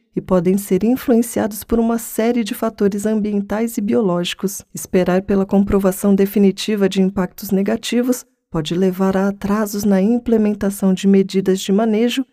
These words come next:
e controle, o que pode permitir que as populações invasoras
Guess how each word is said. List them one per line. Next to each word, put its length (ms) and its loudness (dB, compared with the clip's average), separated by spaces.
e 80 -6
controle, 680 -2
o 80 -4
que 140 -2
pode 320 -2
permitir 680 2
que 100 -6
as 160 -6
populações 840 0
invasoras 680 2